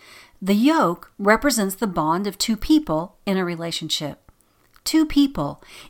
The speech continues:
each pursuing righteousness, are united in mind and spirit and can be considered equally yoked.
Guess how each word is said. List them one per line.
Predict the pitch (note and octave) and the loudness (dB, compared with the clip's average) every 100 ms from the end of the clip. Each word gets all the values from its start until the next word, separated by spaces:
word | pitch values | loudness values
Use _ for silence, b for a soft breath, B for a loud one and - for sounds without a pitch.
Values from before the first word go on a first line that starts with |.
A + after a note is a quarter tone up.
| B | B
each | B3 D4 D4+ - | 2 2 0 -4
pursuing | D4+ - B3 G#3+ F3+ | -2 -2 0 0 -2
righteousness, | E3+ F3+ - D#3+ - D3 C#3 - - | -4 -4 -6 -6 -6 -4 -6 -10 -2
are | G#3+ | 2
united | A#3 C4 D4 D#4 A#3+ D#3+ | 4 4 4 2 0 -2
in | - A#3+ G#3 | 0 2 2
mind | E3+ D#3+ D#3+ F#3 - | 2 0 -2 -4 -4
and | A3 A3 | -4 -2
spirit | - D#4 G3 D3 - b b b | 0 -2 -2 -4 -10 b b b
and | A#3+ | -2
can | A#3+ A#3+ | 4 4
be | A3+ | 4
considered | A3+ G#3+ - F4 G#3+ G#3+ - _ A3+ | 0 0 0 0 -2 -4 -8 _ -4
equally | G#3 F3+ D#3 D3+ | -4 -4 -4 -2
yoked. | F3 D#3 - - | -2 -2 -6 -18